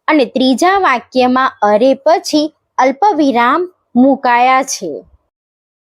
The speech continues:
અવતર ચિહ્ન શરૂ થતા પહેલા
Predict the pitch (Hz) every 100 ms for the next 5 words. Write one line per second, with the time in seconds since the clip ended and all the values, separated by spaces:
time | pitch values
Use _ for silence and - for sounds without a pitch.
0 | _ _ _ _ _ _ _ _ _ 269
1 | 269 269 381 392 - 302 269 254 320 320
2 | 254 233 285 269 247 226 247 247 - 339
3 | 311 262